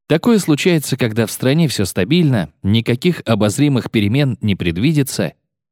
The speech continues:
когда всё вокруг вызывает зевоту, как швейцарские городские пейзажи, когда время не идёт, не бежит, а по выражению Германа Садулаева – как-то медленно и обстоятельно налипает.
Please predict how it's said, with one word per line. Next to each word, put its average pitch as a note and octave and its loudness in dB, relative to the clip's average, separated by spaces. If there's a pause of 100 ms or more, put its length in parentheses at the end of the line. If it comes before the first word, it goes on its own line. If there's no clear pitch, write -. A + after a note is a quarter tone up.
когда C#3+ 2
всё A3+ 0
вокруг F#3 0
вызывает A#2+ 2
зевоту, D#3+ 0
как C3 -2
швейцарские C3 0
городские A#2+ 0
пейзажи, D3+ 0 (240)
когда C3+ 0
время E3+ 2
не E2+ 0
идёт, D3 0
не F#2 0
бежит, A2 -2 (240)
а F#2+ -2
по G#2 -2
выражению G#2 0
Германа G2 0
Садулаева – B2+ 0 (220)
как-то - 0
медленно E3 2
и - 0
обстоятельно G#2 0
налипает. G#2 -2